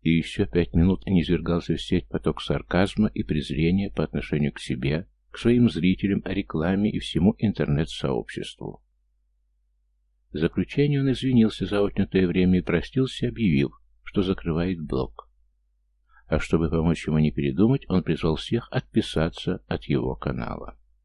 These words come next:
Вот такой ролик опубликовал сегодня рано утром популярный блогер, любимец миллиона подписчиков Герман Эрст, известный под ником "Герой".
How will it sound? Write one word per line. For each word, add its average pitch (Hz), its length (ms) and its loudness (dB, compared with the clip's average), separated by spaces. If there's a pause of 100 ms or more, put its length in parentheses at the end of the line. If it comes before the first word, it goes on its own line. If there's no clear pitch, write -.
(580)
Вот 123 280 -2
такой 117 300 0
ролик 131 400 2
опубликовал 107 640 -2
сегодня 101 480 -2
рано 90 280 2
утром 113 360 -2
популярный 110 560 2
блогер, 113 680 0
любимец 101 500 2
миллиона 82 500 4
подписчиков 117 760 -2
Герман 101 440 2
Эрст, - 500 -4
известный 78 520 -2
под 67 200 -2
ником 92 440 0
"Герой". - 540 -2